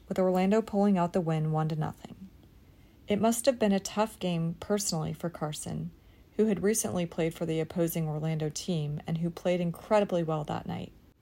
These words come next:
Afterwards, Carson's mother kindly took Em to meet the star on the sideline of the pitch. Unlike many professional athletes fresh off a hard loss, you wouldn't know it if Carson was having a tough time with the outcome.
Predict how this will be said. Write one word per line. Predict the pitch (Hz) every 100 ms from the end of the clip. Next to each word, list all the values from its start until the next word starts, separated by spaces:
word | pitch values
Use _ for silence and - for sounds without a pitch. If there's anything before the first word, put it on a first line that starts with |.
| _ - _ - -
Afterwards, | 226 247 233 180 180 180 -
Carson's | - 202 202 214 208
mother | 196 180 175
kindly | - 190 196 214
took | 208 202 -
Em | 170 170
to | 170 180
meet | 170 180
the |
star | 208 - 165 160
on | 165
the | 160
sideline | - 160 160 160
of | 156 156
the |
pitch. | 165 160 - - - - - - - - - - - -
Unlike | 214 226 214
many | 208 185 202
professional | 233 220 196 - 196
athletes | - 165 165 160 160 -
fresh | - 185 180
off | 170 170
a |
hard | 170 160 175 175
loss, | 156 156 - - - -
you | - 190
wouldn't | 214 220
know | 196 170 151
it | 151
if | - -
Carson | - 165 - 170
was | 160
having | 160 156 156
a |
tough | - 160 -
time | - 156 147
with | 151
the | 156 147
outcome. | 147 - - - -